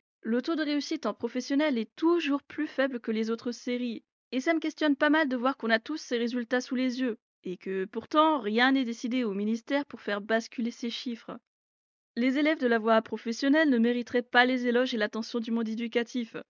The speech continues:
C'est un peu le triste message qui est donné.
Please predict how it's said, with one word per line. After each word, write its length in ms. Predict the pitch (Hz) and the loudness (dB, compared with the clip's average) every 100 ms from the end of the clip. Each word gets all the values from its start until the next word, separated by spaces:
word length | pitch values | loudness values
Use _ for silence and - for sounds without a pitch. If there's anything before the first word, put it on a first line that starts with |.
| _ _ _ | _ _ _
C'est 320 | _ - 226 | _ -6 0
un 100 | 254 | 0
peu 160 | 277 370 | 2 0
le 160 | 285 254 | 0 0
triste 280 | 294 - | -4 -2
message 400 | 277 240 - 226 - | 0 0 0 -4 -4
qui 160 | 226 | -4
est 60 | 226 | -2
donné. 440 | 214 233 233 240 | 0 0 0 -4